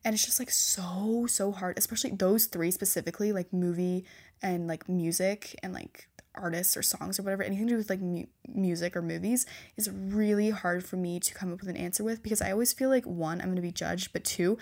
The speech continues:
I literally don't have a favorite because people will ask me, like, what my favorite music is, and I'm just like, "Well, it depends," 'cause, like, this week it was this, and last week it was that, and, like, today I was listening to this, but yesterday I was listening to that. Like, my music taste is so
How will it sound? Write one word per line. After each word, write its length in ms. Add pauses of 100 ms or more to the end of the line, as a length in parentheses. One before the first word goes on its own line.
(240)
I 240
literally 520
don't 180
have 180
a 40
favorite 440 (360)
because 520 (120)
people 220
will 80
ask 260
me, 60
like, 180
what 120
my 100
favorite 240
music 320
is, 300
and 180
I'm 80
just 160
like, 160 (380)
"Well, 520
it 120
depends," 680
'cause, 160
like, 300
this 180
week 160
it 60
was 160
this, 280
and 80
last 240
week 140
it 60
was 140
that, 340
and, 80
like, 260
today 220
I 60
was 180
listening 240
to 80
this, 240
but 160
yesterday 320
I 20
was 80
listening 300
to 60
that. 200
Like, 180 (380)
my 300
music 260
taste 320
is 120
so 260